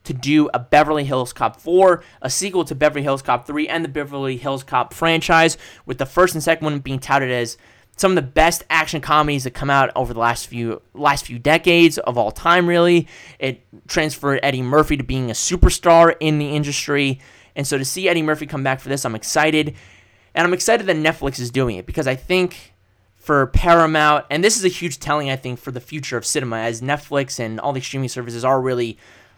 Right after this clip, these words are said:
the tea leaves for what the future of cinema can be down the line. And we see all these big films coming out nowadays, and, and we see, again, people like Eddie Murphy. We're getting a second wind of all these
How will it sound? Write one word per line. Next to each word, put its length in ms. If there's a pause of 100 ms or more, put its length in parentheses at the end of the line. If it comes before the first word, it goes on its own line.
(1040)
the 80
tea 220
leaves 240
for 60
what 420 (760)
the 100
future 320
of 80
cinema 380
can 320
be 240
down 240
the 80
line. 400 (580)
And 300
we 180
see 280
all 140
these 200
big 260
films 480
coming 320
out 420
nowadays, 720
and, 100
and 140
we 60
see, 440 (220)
again, 300 (160)
people 240
like 200
Eddie 200
Murphy. 340
We're 140
getting 200
a 40
second 340
wind 140
of 100
all 220
these 180